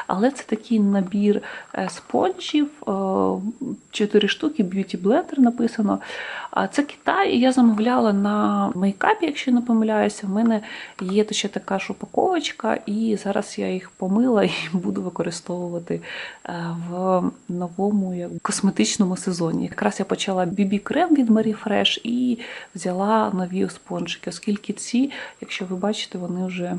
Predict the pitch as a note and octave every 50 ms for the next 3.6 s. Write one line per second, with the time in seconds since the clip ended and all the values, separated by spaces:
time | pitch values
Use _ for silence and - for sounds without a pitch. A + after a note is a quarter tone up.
0 | E3 - _ - F3+ F#3 F#3 - - - - - G3+ F#3+ - - - - - -
1 | _ - - - - F3+ F3 F3 F3 F3 F3+ F3+ - A#3+ F#3+ F3+ F3+ F3+ F3+ -
2 | - - F3+ E3 - - - - - - F#3+ - - - - F#3+ - - - -
3 | - - - F3+ F3 F3 F3+ F3 F#3+ G#3 A3+